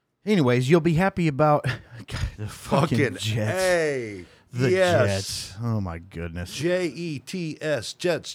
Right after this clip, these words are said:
Speaker 2: Jets, Jets.
Speaker 1: <laughs> Two and
Speaker 2: Here I am,
Speaker 1: thir-
Speaker 2: a Patriots fan, root for the Jets.
Speaker 1: two and thirteen,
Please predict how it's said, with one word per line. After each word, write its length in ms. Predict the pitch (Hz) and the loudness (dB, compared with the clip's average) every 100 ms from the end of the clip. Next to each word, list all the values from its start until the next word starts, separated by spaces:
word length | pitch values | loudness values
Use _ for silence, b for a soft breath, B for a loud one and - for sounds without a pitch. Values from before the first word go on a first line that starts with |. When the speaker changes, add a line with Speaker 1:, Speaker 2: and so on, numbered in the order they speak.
| - | -8
Speaker 2:
Jets, 440 | 170 143 - - - 87 | -4 -4 -6 -16 -20 -18
Jets. 1120 | - 113 160 143 - - 190 - - 156 - - | -10 -4 -2 -4 -8 -6 -6 -6 -8 -10 -10 -12
Speaker 1:
<laughs> 1120 | 107 _ _ _ - - - - _ _ - | -12 _ _ _ -20 -20 -20 -20 _ _ -10
Two 380 | 131 180 214 | -4 0 2
and 80 | 127 | 4
Speaker 2:
Here 120 | 170 | 6
I 120 | 139 131 | 6 4
am, 100 | - | 4
Speaker 1:
thir- 60 | |
Speaker 2:
a 80 | 104 | 0
Patriots 680 | - - 117 110 95 90 - | -2 -2 0 0 -2 -4 -4
fan, 300 | 95 82 80 | -4 -4 -6
root 220 | 80 67 | -10 -12
for 80 | 76 | -16
the 60 | |
Jets. 300 | 76 76 80 - | -16 -18 -12 0
Speaker 1:
two 260 | 185 190 | 2 4
and 180 | 143 101 | 2 0
thirteen, 840 | - 131 143 - 131 110 87 80 | 0 0 0 -2 0 0 -2 -8